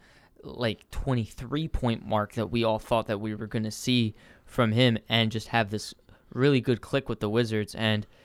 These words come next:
it's just not there right now. And, uh, but I wanna go back to the Sixers because he's still, because Embiid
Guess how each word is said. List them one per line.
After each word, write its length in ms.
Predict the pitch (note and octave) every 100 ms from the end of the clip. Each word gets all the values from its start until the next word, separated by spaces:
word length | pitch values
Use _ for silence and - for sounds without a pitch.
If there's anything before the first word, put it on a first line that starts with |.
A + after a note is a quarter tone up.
| _ _
it's 220 | - A#2+ -
just 180 | A#2+
not 240 | B2+ A#2+ A2+
there 180 | C3+ B2+
right 220 | A2+ A2
now. 360 | G#2+ G#2 G#2 -
And, 380 | A2 G#2+ G#2+ - - - - - - - -
uh, 320 | B2 A2+ A2+
but 120 | C3+
I 40 | C#3
wanna 180 | F#3
go 100 | F#3+
back 440 | C#3+ C#3 C#3 D3 -
to 280 | - C3 A#2+
the 140 | A2+
Sixers 800 | - - - - A#2 A2+ A2 - C3+
because 580 | B2+ C3 A#2+ A#2 A2 - _ _ _ _ _ -
he's 340 | B2+ C3+ A#2+
still, 460 | - - F#3 G3+ -
because 300 | D#3 C#3+ B2
Embiid 560 | B2 A#2 F3 F3 A#2